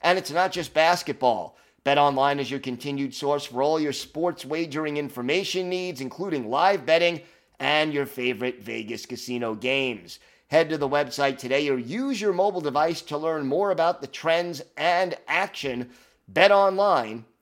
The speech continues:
where the game starts. Thank you for making Locked On Islanders your first listen. For your next listen, check out the Locked On Now podcast,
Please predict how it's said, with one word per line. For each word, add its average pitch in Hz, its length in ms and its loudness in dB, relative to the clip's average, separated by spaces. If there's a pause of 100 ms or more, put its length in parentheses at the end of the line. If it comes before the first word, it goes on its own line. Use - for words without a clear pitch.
(120)
where 107 220 -6
the 95 100 -14
game 131 560 -2 (160)
starts. - 840 -8 (4000)
Thank 190 300 2
you 208 140 -6
for 170 160 -2
making 160 340 0
Locked 156 340 2
On 151 180 6
Islanders 143 480 2
your 151 160 -2
first 147 340 -4
listen. 147 340 -4
For 139 80 -6
your 131 160 0
next 151 260 0
listen, 147 300 -6
check 165 280 0
out 143 400 0
the 151 140 2
Locked 147 420 -2
On 147 300 4
Now 151 300 4
podcast, 127 800 2